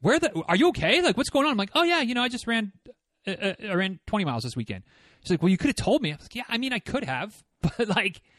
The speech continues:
it didn't even, it doesn't even dawn on me to say anything. Like, I'm just out running. Like, I'll be fine." Um, so, yeah, do, do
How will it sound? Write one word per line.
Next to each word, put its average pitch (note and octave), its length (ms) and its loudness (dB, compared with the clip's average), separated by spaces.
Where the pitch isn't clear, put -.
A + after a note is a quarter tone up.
it A#3 40 -8
didn't D4+ 160 4
even, D4 160 4
it G3+ 80 2
doesn't D4+ 120 4
even C4 180 0
dawn A#3 260 4
on F3+ 140 2
me A#2 160 -4
to D#3 120 -4
say F3+ 180 0
anything. C3 300 -2
Like, C3+ 140 -8
I'm F#3 100 -6
just G#3+ 140 -6
out A#3 120 -2
running. G3 280 -2
Like, C3 140 -8
I'll D#3 80 -4
be G3+ 80 0
fine." C4 280 -2
Um, D3 540 2
so, - 140 0
yeah, D3+ 320 4
do, A#3 320 4
do A#3+ 320 4